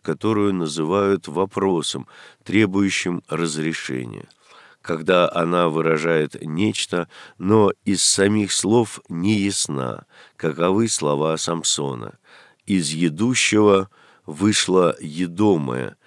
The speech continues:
и из сильного вышло сладкое". Книга Судей, глава четырнадцатая, стих четырнадцатый. "И Соломона, чтобы разуметь притчу и замысловатую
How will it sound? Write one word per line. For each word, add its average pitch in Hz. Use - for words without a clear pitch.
и 87
из 76
сильного 98
вышло 73
сладкое". 62
Книга 80
Судей, 98
глава 71
четырнадцатая, 92
стих -
четырнадцатый. -
"И 117
Соломона, 98
чтобы 92
разуметь 90
притчу 95
и 113
замысловатую 78